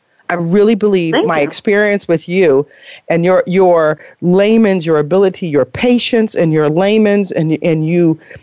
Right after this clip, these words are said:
Speaker 1: you never stop on your end making sure that your client deal is tight and safe. And I wanna say it on air how much I appreciate you for that. How about that?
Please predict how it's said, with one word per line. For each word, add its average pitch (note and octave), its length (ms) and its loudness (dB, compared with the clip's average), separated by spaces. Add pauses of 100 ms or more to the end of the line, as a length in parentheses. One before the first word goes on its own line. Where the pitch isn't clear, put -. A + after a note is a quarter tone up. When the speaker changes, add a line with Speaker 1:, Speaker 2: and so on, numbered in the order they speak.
(140)
Speaker 1:
you F3 140 0
never B3+ 560 2
stop F#3 560 -2
on E3 240 -4
your G#3+ 380 2
end F3 280 0
making G3 360 -2
sure D#3+ 520 0 (280)
that D3 180 0
your F#3 300 0
client D#3+ 880 -4
deal E3 540 0
is - 260 -6
tight G3+ 460 -4 (100)
and C#3 160 -6
safe. C3+ 520 -4
And D3 340 -4
I D3+ 80 -4
wanna F3+ 400 0 (180)
say G3 320 -2
it F#3 80 2
on D3+ 240 0
air D#3 240 0
how D3 120 -2
much D3+ 220 -2
I D3+ 60 -2
appreciate B2+ 720 -2
you A#2+ 80 -4
for - 220 -4
that. A2 260 -4
How D#3 80 -6
about D3+ 220 -6
that? G2+ 160 -4